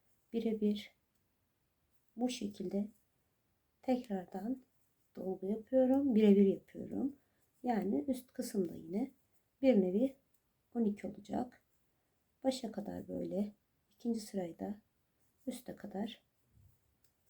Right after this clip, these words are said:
böyle on iki şeklinde çoğaltmadan birebir devam ediyorum. Evet, başa kadar geldim. Hemen şurada yine tekrardan şöyle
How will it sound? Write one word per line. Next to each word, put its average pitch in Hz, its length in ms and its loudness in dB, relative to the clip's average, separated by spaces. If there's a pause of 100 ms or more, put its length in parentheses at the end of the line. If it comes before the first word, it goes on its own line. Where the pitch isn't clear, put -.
(460)
böyle 202 280 -6
on 233 180 4
iki 214 420 -4 (540)
şeklinde 190 840 -10 (600)
çoğaltmadan 208 920 -4 (380)
birebir 220 520 0 (800)
devam 175 380 2
ediyorum. 262 540 2 (2000)
Evet, 220 280 -4
başa 254 260 -2
kadar 220 260 -2
geldim. 214 420 0
Hemen 254 220 6
şurada 208 320 -2
yine 202 240 2
tekrardan 208 880 -8
şöyle 202 680 -4